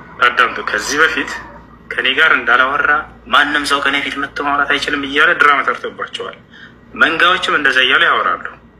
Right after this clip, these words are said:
ብዙ ድራማ ሰሩ። ይሄን የሰሩት በእንዲህ አይነቶቹ የዋህ ላይ ትልቅ እንደ ጀግና አድርገው ራሳቸውን ለመቅረጽ ነው። እነዚህ ሰዎች ወደ ሙስሊሞች ጋር መጥተው እንዳያዳምጡባቸው እነሱን ለመድፈን ማለት ነው። ገብቷችኋል አይደለ?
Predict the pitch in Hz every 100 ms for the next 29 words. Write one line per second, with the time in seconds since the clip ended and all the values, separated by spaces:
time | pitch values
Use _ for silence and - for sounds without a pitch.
0 | - - 220 226 165 156 151 170 175 202
1 | 208 180 - - 233 - - - - -
2 | - - 196 190 180 180 - 165 160 170
3 | 175 208 285 - - - _ - 247 214
4 | 208 165 156 143 143 143 139 151 180 151
5 | 139 - 170 135 127 127 123 113 107 101
6 | - - - - - - - - - -
7 | - 147 143 165 - 175 165 160 151 -
8 | 143 135 143 147 147 147 151 165 170 -
9 | 214 139 139 143 - 226 147 120 143 160
10 | - - 180 - 113 - - - - 117
11 | - - 113 104 135